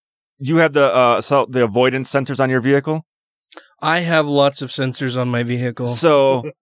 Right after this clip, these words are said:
Speaker 2: <laughs>
Speaker 1: the avoidance sensors on my vehicle, w-, if, when it's snowing out and
Speaker 2: Mm-hmm.
Speaker 1: snow collects on the bumper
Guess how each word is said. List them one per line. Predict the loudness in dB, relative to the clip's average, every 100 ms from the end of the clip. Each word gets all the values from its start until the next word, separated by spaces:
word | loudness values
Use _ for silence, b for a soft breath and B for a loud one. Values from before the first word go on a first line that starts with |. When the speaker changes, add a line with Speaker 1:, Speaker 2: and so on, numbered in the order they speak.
| _
Speaker 2:
<laughs> | _ -10
Speaker 1:
the | 0 2
avoidance | 4 2 2 0 -4
sensors | -4 -4 -2 -2 0
on |
my | 2 0
vehicle, | 2 2 2 2 -2 -2 -8
w-, | -10 -4
if, | -6 -2
when | -2
it's | 0 -2
snowing | -2 2 2 2
out | 0 -2
and | -4
Speaker 2:
Mm-hmm. | -6 -2
Speaker 1:
snow | 0 0
collects | 0 -2 -2
on | -4
the | -6
bumper | -2 -4 -2 -2 -2